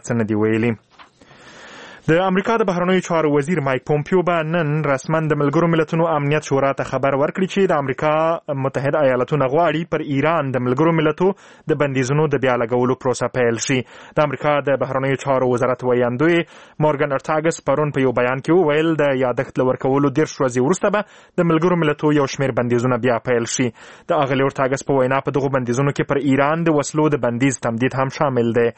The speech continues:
وروسته له دې چې تیره اونۍ پر ایران د وسلو د بندیز د اوږدولو په پریکړه لیک کې، په پریکړه لیک سلا ونه شوه، اټکل کېده چې مایک پومپیو به د ملګرو ملتونو مرکز ته ولاړ شي. د روسیې د ولسمشر ولادیمیر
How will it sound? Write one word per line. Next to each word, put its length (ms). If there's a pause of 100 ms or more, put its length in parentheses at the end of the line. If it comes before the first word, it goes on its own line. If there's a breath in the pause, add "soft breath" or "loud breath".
(400 loud breath)
وروسته 320
له 80
دې 100
چې 60 (100)
تیره 140
اونۍ 320
پر 100
ایران 320
د 100
وسلو 280
د 140
بندیز 340
د 80
اوږدولو 300
په 300
پریکړه 360
لیک 180
کې، 140 (500 loud breath)
په 120
پریکړه 320
لیک 160
سلا 240
ونه 220
شوه، 180
اټکل 420
کېده 280
چې 300
مایک 240
پومپیو 400
به 120 (300 soft breath)
د 140
ملګرو 280
ملتونو 360
مرکز 280
ته 80
ولاړ 320
شي. 160 (1200 loud breath)
د 20 (200)
روسیې 420
د 240
ولسمشر 480
ولادیمیر 340